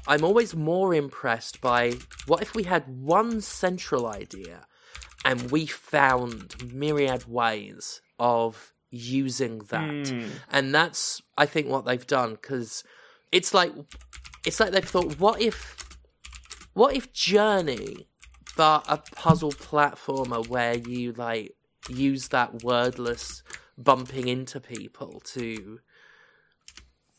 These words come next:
Speaker 1: to progress together?" And you, you really get a sense for these, you don't even see their names except at the very beginning lobby and the very end. So eventually that, none of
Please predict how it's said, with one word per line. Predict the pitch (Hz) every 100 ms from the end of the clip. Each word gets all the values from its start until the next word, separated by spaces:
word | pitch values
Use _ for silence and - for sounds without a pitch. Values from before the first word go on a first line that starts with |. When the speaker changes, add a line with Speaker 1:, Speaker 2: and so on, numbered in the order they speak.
| _
Speaker 1:
to | -
progress | 143 143 175 240 -
together?" | - 120 110 107 101 - - - -
And | 175 175
you, | 190 202 -
you | - 208
really | 160 165 233 240 202
get | 190 180
a | 147
sense | - 214 190 - -
for | -
these, | 156 196 175 - - - - _ _
you | 165
don't | 208 330 294
even | 247 185
see | - 190
their | 170 151
names | 151 214 196 139
except | 139 - 147 -
at | 147 131
the | 139 135
very | 123 160 170 175
beginning | 147 131 147 151 135
lobby | 123 120 123
and | 117 120
the |
very | 120 120 117 127
end. | 147 95 104
So | - 139 123
eventually | 127 175 247 - 156 135
that, | 135 - _ _ _ _ _ _ _ _ -
none | 151 196
of | 226 -